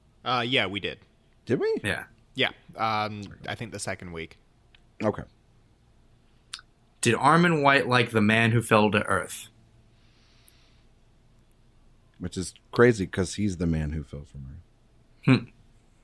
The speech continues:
Speaker 1: Uh, I'm
Speaker 2: Which
Speaker 1: gonna
Speaker 2: one is
Speaker 1: s-
Speaker 2: that?
Speaker 1: That's the David
Speaker 3: That's
Speaker 1: Bowie one, right?
Speaker 3: Yep.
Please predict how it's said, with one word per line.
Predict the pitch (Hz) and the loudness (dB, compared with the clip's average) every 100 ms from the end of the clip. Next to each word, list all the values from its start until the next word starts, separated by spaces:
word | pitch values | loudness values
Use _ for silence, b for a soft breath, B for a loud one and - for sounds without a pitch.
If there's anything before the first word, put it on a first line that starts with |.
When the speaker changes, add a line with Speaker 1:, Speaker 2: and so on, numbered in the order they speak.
| _ _ _ _ - | _ _ _ _ -6
Speaker 1:
Uh, | |
I'm | 123 135 135 131 135 131 131 135 131 127 127 131 | -2 0 0 0 0 0 0 0 0 -2 -6 -6
Speaker 2:
Which | 139 | -4
Speaker 1:
gonna | - 349 | 2 6
Speaker 2:
one | 330 | 6
is | 294 | 4
Speaker 1:
s- | 330 339 | -2 -2
Speaker 2:
that? | 311 _ - _ _ _ - | -4 _ -20 _ _ _ -4
Speaker 1:
That's | 156 | -4
the | - | -2
David | 135 143 117 | -2 -2 2
Speaker 3:
That's | 117 147 | 4 4
Speaker 1:
Bowie | 120 | 2
one, | 101 98 | -2 -6
right? | 113 151 - _ _ _ _ - | -8 -8 -12 _ _ _ _ 0
Speaker 3:
Yep. | 139 - - | 2 2 -10